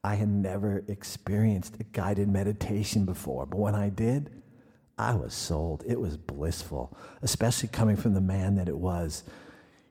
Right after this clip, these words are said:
His name was Andy Puddicombe, and he's, I think he started Headspace, and he's a former monk who's got a really calming presence.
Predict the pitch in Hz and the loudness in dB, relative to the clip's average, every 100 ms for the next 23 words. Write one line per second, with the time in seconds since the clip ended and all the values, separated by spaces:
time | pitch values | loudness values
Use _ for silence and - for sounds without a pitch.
0 | _ - 117 98 117 120 107 - 110 113 | _ -4 0 4 6 6 6 2 4 4
1 | 107 104 - - 123 120 117 107 98 98 | 4 0 -2 2 2 2 2 2 2 0
2 | - - - - 107 98 117 123 107 - | -6 -18 -20 -6 0 2 2 2 0 -4
3 | - 104 127 - 143 - - 104 107 98 | -4 -4 -4 -2 0 0 2 4 4 2
4 | 98 90 - 98 92 95 104 104 87 85 | 0 -2 -4 -2 0 0 2 2 2 0
5 | 123 117 110 101 90 90 95 - - 104 | 4 6 6 4 4 2 -2 -6 -4 -2
6 | 95 87 139 143 147 113 98 - 101 85 | -2 -2 -2 0 2 0 -2 -2 0 0
7 | 82 78 - 71 67 69 76 - | -2 -4 -4 -4 -4 -4 -6 -8